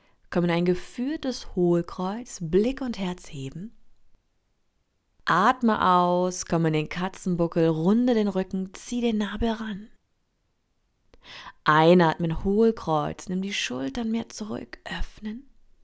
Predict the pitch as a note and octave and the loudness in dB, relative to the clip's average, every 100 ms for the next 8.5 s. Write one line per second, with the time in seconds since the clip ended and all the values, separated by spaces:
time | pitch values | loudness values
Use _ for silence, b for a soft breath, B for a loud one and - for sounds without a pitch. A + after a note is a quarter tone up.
0 | _ _ _ - _ _ _ _ _ B | _ _ _ -20 _ _ _ _ _ B
1 | B B B _ - D#3+ E3+ G3 - F3+ | B B B _ 0 4 6 4 4 4
2 | F3 - F3+ F3+ - G3+ - G#3 F3+ F3+ | 4 0 -6 -6 -4 -6 -4 -2 -2 0
3 | F3+ F3+ - G3 - A3+ G#3+ A#3+ C#4+ B3+ | -2 -2 -4 -4 -2 -2 0 0 0 0
4 | A3+ A3+ A#3 A#3 G3 - - C#4+ D4+ - | 0 0 -2 -2 -4 -12 -10 -8 -8 -6
5 | A3+ A#3 C4 C4 - A#3+ B3 B3 C4 C4+ | -4 -4 -4 -4 -6 -4 -4 -6 -8 -10
6 | - - - - - - - - - - | -14 -20 -20 -20 -20 -20 -20 -20 -20 -20
7 | - - - - - - - F3 E3+ - | -20 -20 -20 -18 -16 -6 4 4 4 2
8 | F3 F#3+ G#3+ F#3+ D#3 | 4 4 4 0 -2